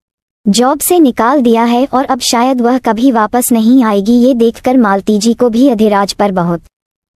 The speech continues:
गुस्सा आ रहा था, लेकिन वह जानती थी कि अधिराज पर गुस्सा करने का तो कोई फायदा है ही नहीं उसे समझने का।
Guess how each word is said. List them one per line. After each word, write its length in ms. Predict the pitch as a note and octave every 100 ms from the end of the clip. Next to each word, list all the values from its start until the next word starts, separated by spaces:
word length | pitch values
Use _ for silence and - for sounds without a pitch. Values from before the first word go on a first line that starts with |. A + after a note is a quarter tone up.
| _ -
गुस्सा 380 | A3 C4+ - E4
आ 180 | D#4 D4+
रहा 300 | A#3+ A#3 A#3
था, 220 | A#3 B3+
लेकिन 420 | A#3 A3+ C4+ D4
वह 140 | C#4
जानती 440 | C4 G3 G#3 G#3+ B3
थी 180 | - C#4
कि 200 | C#4+ C#4+
अधिराज 460 | G3+ G#3+ A3 B3
पर 180 | - C4
गुस्सा 380 | A3+ A3+ - C4
करने 320 | C4 G#3 G#3+
का 140 | G#3+ A3+
तो 160 | C4
कोई 280 | C4 A#3+ D4
फायदा 400 | - G#3 G3+ G#3+
है 180 | A#3 G#3
ही 160 | A3+
नहीं 280 | C#4 A3+ C4
उसे 220 | B3 -
समझने 500 | A#3 G#3+ F#3 - G3
का। 240 | F3 F3